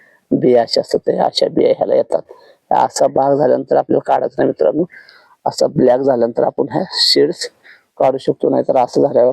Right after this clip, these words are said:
काढू शकतो. ह्या स्टेजला आपण काढायच्या नाहीत बिया. एका एका ह्याच्यामध्ये दहा वीस दहा वीस बिया निघतात मित्रांनो.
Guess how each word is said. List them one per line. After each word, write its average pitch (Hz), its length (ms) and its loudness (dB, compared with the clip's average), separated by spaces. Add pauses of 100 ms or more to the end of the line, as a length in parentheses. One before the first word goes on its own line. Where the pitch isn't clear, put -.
काढू 131 180 2
शकतो. - 300 -4 (460)
ह्या 139 160 0
स्टेजला 139 420 0
आपण 185 240 0 (200)
काढायच्या 135 360 0
नाहीत 117 140 -2
बिया. 156 200 0 (1400)
एका 127 240 0
एका 127 140 -2
ह्याच्यामध्ये 135 440 0
दहा 135 240 0
वीस 127 120 2
दहा 131 140 -2
वीस 135 160 -2
बिया 131 180 2
निघतात 135 300 -2
मित्रांनो. 147 380 -2